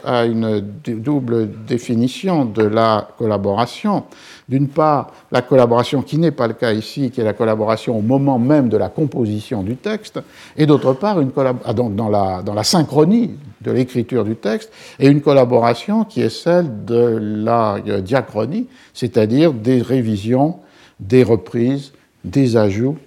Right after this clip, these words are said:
qui sont faits à un texte donné dans une première forme et qui est augmenté soit par son propre auteur, et il y a des augmentations de Marston, soit par, euh, euh,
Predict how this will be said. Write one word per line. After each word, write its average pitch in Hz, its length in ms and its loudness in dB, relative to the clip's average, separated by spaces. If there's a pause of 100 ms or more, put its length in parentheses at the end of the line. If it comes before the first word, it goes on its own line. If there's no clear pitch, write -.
(280)
qui 143 120 -8
sont 147 180 -2
faits 135 240 2
à 117 60 4
un 143 140 6
texte 139 540 -2
donné 123 640 -2
dans 104 160 -4
une 101 220 -4
première 110 340 -2
forme 180 440 -2 (300)
et 180 200 6
qui 170 160 0
est 147 120 2
augmenté 127 600 0
soit 202 280 2
par - 160 0
son - 180 -6
propre 156 360 0
auteur, 233 500 -2
et 120 280 -2
il 117 80 0
y 120 100 2
a 120 60 2
des 107 320 -4 (240)
augmentations 117 920 -6 (180)
de 107 200 -4 (100)
Marston, 202 580 -4 (380)
soit 180 540 4
par, 156 520 0
euh, 107 600 2 (420)
euh, 107 380 0